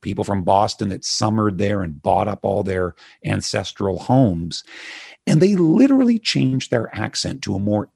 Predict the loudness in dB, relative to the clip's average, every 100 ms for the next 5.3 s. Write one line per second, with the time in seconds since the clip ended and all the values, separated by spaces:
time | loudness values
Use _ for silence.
0 | -2 -2 0 -4 -6 -8 -14 -14 -10 -8
1 | -4 -4 -4 -4 4 4 4 2 -4 -6
2 | -6 -6 -2 0 -2 -6 -14 -12 -6 -2
3 | -2 -2 -4 -6 -6 -6 -6 -8 -6 -6
4 | -6 -6 -6 -4 -8 -8 -10 -8 -10 -10
5 | -10 -8 -8